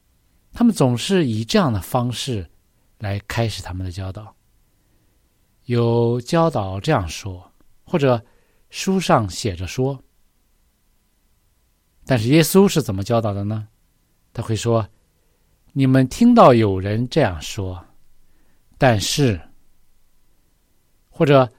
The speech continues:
“我实实在在地告诉你们”。大家看到了吗？文士们是引用权柄来教导，而耶稣是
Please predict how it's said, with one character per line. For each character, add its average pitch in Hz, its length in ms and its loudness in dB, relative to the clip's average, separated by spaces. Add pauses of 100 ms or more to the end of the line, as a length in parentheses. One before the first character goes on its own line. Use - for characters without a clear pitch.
(500)
“我 139 220 4
实 170 240 0
实 165 240 2
在 156 220 6
在 139 200 6
地 104 120 -2
告 117 200 4
诉 - 140 -4
你 95 160 -4
们”。 82 240 -12 (2500)
大 113 100 -6
家 113 80 -2
看 120 160 -2
到 110 140 0
了 107 40 -2
吗？ 107 200 -4 (640)
文 123 300 4
士 208 240 0
们 107 380 0
是 139 240 -6 (120)
引 101 420 -2
用 139 280 2 (480)
权 110 320 -2
柄 101 220 -4
来 92 140 -8
教 98 240 -6
导， 107 280 -16 (280)
而 123 180 -2
耶 156 160 6
稣 165 340 -2
是 120 340 -4